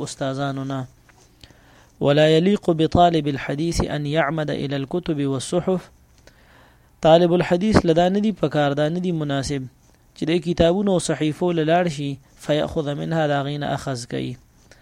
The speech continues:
ویروي عنها، او د هغې نه روایت کوي، ویجعلها شیوخه، دا کتابونه ځان له استادانو ګرځوي.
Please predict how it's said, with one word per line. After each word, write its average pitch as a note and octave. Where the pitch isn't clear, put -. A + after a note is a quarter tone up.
ویروي D#3+
عنها، E3
او D#3+
د D3
هغې D3
نه C#3+
روایت C#3
کوي، C3+
ویجعلها D3
شیوخه، D3+
دا C#3+
کتابونه E3+
ځان D#3+
له D3+
استادانو C#3
ګرځوي. B2+